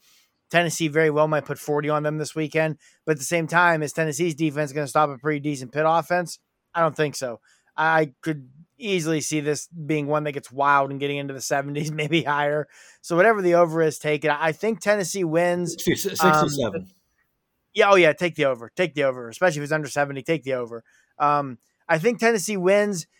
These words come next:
Speaker 1: It's seven and a half. I would take Pitt to cover, but I do think the Volunteers, I think their offense is a little bit better. Um, the quarterback is a little more trustworthy than Hendon Hooker than Keaton Slovis is.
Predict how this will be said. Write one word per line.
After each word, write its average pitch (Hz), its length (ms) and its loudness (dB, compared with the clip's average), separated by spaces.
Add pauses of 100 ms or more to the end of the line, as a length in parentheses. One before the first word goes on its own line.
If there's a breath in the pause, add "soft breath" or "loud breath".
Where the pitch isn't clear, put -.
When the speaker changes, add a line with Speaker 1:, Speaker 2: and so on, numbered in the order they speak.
Speaker 1:
It's 147 200 -6
seven 233 260 6
and 220 120 2
a 185 60 2
half. 175 340 2
I 165 140 4
would 160 180 0
take 170 260 -4
Pitt 175 180 -4
to 151 60 -8
cover, 156 340 4
but 151 100 2
I 147 60 2
do 160 140 0
think 160 300 -4
the 139 80 -20
Volunteers, 147 720 0 (300)
I 151 60 -2
think 160 140 0
their 160 120 4
offense 165 400 2
is 143 80 -12
a 143 60 -12
little 160 180 -2
bit 160 160 -2
better. 165 420 4 (320)
Um, 139 220 0
the 135 80 -8
quarterback 160 600 4
is 147 100 -6
a - 20 -6
little 156 100 0
more 151 140 -4
trustworthy 156 460 0
than 143 100 -6
Hendon 147 260 -6
Hooker 156 200 -4
than 147 160 -8
Keaton 143 260 -8
Slovis 151 440 -2
is. 147 280 -4